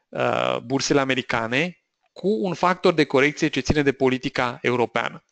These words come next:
Adică, dacă bursele din Statele Unite merg în sus, dar, uh, dar vedem că Le Pen câștigă în, uh, în simpatie, se poate întâmpla ca bursa germană chiar să scadă,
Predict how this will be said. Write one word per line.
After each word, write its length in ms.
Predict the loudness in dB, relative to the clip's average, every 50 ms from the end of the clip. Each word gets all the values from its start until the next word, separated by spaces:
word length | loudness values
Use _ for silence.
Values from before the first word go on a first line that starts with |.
| _ _ _ _
Adică, 540 | -6 -4 -2 -4 -4 0 2 2 2 2 0 -4 -20 -20 _ _ _ _ _ _ _ _
dacă 240 | _ -4 -2 -2 -4
bursele 320 | -4 -2 -4 0 2 2
din 340 | 2 2 -2 -4 -6 -8 -10 -4
Statele 280 | -2 -2 0 0 -2
Unite 160 | -2 0 -2
merg 260 | 0 0 0 0 0 0
în 100 | -2 -2
sus, 520 | -2 -4 -6 -8 -6 -8 -8 -8 -10 -10 _
dar, 600 | -6 -2 0 0 2 0 0 -2 -6 -18 _ _ _
uh, 480 | -10 -8 -8 -6 -6 -6 -6 -8 -10 -12 -16 _ -20 _ _ _ _
dar 260 | _ -4 -2 -2 -2
vedem 300 | -2 -4 -2 -2 -2 -4
că 420 | -2 -2 -2 0 0 0 -2 -4 -4 -6 -8 -10 -12 _ -20 -12
Le 200 | -8 0 0 0
Pen 280 | 0 0 0 0 0 -2
câștigă 600 | -6 -8 -10 -8 -8 -8 -4 0 2 2 4 2
în, 300 | 0 -4 -8 -8 -10 -10
uh, 200 | -8 -8 -8 -8 -10 _ -20 -20 -20 -20 -20 -20 -20 -20 -20 _ _ -12 -10 -8 -8 -6 -6 -6
în 180 | -6 -6 -8
simpatie, 840 | -6 -6 -6 -2 0 -2 -2 -2 -2 -2 0 0 0 0 -2 -6 _ _ _ _ _ _ _ _ _
se 160 | -4 -4 0
poate 280 | 2 2 2 2 2
întâmpla 640 | -2 0 0 -2 -2 0 -2 -2 0 0 2 0 0
ca 600 | -2 -2 -2 -2 0 0 0 0 2 0 0 -2
bursa 400 | -4 -6 -8 -8 -8 0 0 0
germană 360 | 0 0 0 0 0 0 -2
chiar 160 | 0 0 -2 -2
să 120 | 0 -6
scadă, 500 | -8 -4 -2 -2 -2 0 -2 -4 -6 -6